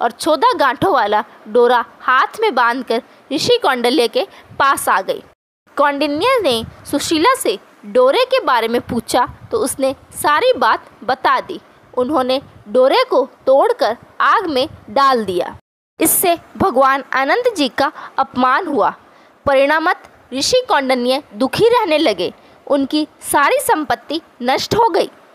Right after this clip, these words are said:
इस दरिद्रता का उन्होंने अपनी पत्नी से कारण पूछा तो सुशीला ने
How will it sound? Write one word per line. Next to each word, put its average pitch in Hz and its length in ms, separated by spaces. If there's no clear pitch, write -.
इस - 220
दरिद्रता 294 600
का 226 260
उन्होंने 254 400
अपनी 247 400
पत्नी 453 320
से - 220
कारण 320 300
पूछा 254 440
तो 269 80
सुशीला 359 540
ने 247 220